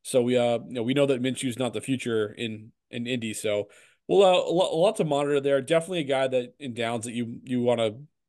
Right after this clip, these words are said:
toss a third round pick out there, see if you can grab him. I think it's worthwhile, but I'm not willing to spend too much more than that to get him on my roster. And ultimately, if you're rostering him, he's probably a hold just until we s-, get more data with Richardson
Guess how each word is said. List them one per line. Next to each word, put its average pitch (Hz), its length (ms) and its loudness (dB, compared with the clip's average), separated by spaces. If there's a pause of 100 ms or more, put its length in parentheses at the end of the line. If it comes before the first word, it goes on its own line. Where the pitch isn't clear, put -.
(160)
toss 135 200 2
a 127 60 -4
third 127 180 4
round 120 160 0
pick 123 160 2
out 120 120 0
there, 123 140 0
see 131 180 -2
if 120 60 -2
you 117 80 -4
can 120 120 -12
grab 107 200 0
him. 113 80 -6
I 113 40 0
think 113 160 -8
it's 110 120 -6
worthwhile, 110 560 -2
but 107 280 -2 (360)
I'm 135 140 2
not 170 160 4
willing 160 200 6
to 143 60 0
spend 123 280 0
too 185 180 0
much 165 220 2
more 151 180 4
than 131 120 2
that 120 280 -2 (840)
to 117 60 -10
get 135 140 2
him 139 60 0
on 147 120 0
my 156 60 2
roster. 151 480 -2
And 117 440 -8 (360)
ultimately, 147 360 2
if 127 80 2
you're 123 100 -4
rostering 117 340 0
him, 139 80 -2
he's 131 80 -8
probably 190 240 4
a 135 60 4
hold 120 300 -2
just 107 200 -14
until 120 280 -2
we 113 100 -4
s-, - 180 -6
get 127 240 -2
more 117 180 -2
data 110 320 -6
with 110 280 -6
Richardson 104 540 -10